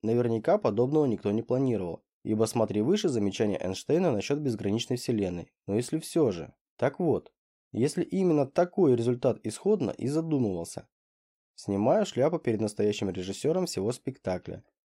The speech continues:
и ключевыми исполнителями его замысла, а именно патером Пикаром и отцом Иннокентием. Ладно сыграть в темную меня, тут великого таланта не требуется, а вот в темную сыграть мной против Инквизиции и выиграть?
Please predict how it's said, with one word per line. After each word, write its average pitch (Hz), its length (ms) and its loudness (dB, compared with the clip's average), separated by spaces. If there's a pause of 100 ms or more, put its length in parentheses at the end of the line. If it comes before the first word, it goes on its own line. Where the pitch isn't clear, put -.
(240)
и 107 100 0
ключевыми 127 640 2
исполнителями 139 680 2
его 98 280 0
замысла, 92 580 -4 (140)
а - 160 -2
именно 123 300 2
патером 110 460 0
Пикаром 143 640 0
и 98 80 -4
отцом 110 380 -4
Иннокентием. 101 760 -6 (260)
Ладно 175 300 4
сыграть 156 340 2
в - 60 -20
темную 151 380 4
меня, 117 420 2 (220)
тут 175 180 0
великого 139 400 2
таланта 127 460 2
не 131 100 0
требуется, 92 640 -2 (240)
а - 80 -2
вот 104 120 0
в - 100 -18
темную 123 320 2
сыграть 107 360 0
мной 120 520 2
против 110 340 -4
Инквизиции 117 640 -4
и 104 160 -4
выиграть? 120 480 -2